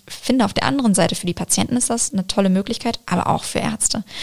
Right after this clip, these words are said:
Weil plötzlich kann ich selber entscheiden, wann ich arbeiten möchte. Ähm,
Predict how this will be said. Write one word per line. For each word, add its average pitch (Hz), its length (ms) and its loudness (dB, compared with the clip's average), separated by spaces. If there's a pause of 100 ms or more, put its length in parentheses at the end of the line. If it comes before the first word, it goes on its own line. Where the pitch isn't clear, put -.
(220)
Weil 202 220 6
plötzlich 226 500 0
kann 208 240 0
ich - 220 -6
selber 214 280 2
entscheiden, 196 480 2
wann 190 140 2
ich 196 180 -2
arbeiten 208 440 2
möchte. 208 440 2 (400)
Ähm, 196 220 6